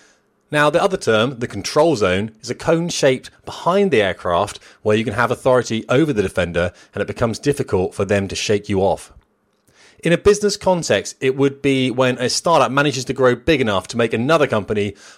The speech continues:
not want to compete in their sector. Now, Google did this with internet search, and Lego with little bits of plastic that we can build awesome things with.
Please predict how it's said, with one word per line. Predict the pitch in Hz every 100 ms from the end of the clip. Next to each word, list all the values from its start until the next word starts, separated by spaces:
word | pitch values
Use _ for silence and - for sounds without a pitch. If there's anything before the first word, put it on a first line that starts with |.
| -
not | 113 135
want | 117 113
to | 110
compete | 110 123 110 -
in | 120 110
their | 107 101
sector. | - 120 - 92 78 - _ _ _ _ - _ _ _ 165
Now, | 131
Google | 196 190 139
did | 131
this | 117 117
with | 123 123
internet | 135 127 120
search, | - 131 107 -
and | 117
Lego | 139 139 135 131 110 135
with | 113
little | 123 107
bits | 107
of | 110
plastic | - 120 - 101
that | 101
we |
can | 98
build | 98 98 98
awesome | 104 - 98
things | 92 101 90
with. | 80 -